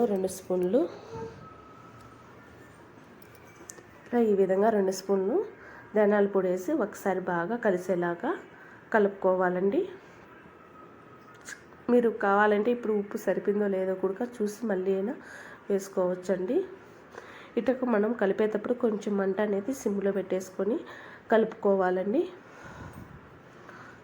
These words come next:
ఇట్లా అంతా బాగా కలుపుకున్న తర్వాత మీరు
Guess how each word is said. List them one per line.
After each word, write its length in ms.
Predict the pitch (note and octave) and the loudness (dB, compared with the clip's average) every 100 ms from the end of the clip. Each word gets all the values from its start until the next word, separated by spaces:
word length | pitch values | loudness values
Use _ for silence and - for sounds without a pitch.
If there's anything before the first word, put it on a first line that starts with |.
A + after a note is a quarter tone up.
| - - - - - | -20 -20 -20 -10 -6
ఇట్లా 160 | G3+ A3 G3 | -2 0 0
అంతా 220 | F#3+ G#3 G3 | -2 -2 0
బాగా 200 | F#3 A#3 C4+ | 0 -2 -2
కలుపుకున్న 440 | G#3 G3+ - G#3 G3 | -4 -2 0 0 2
తర్వాత 340 | G3 F#3+ G3 E4+ F#4+ - - - - - - - | 0 0 0 -2 -4 -6 -18 -16 -14 -16 -14 0
మీరు 180 | A#3+ A#3 | 4 6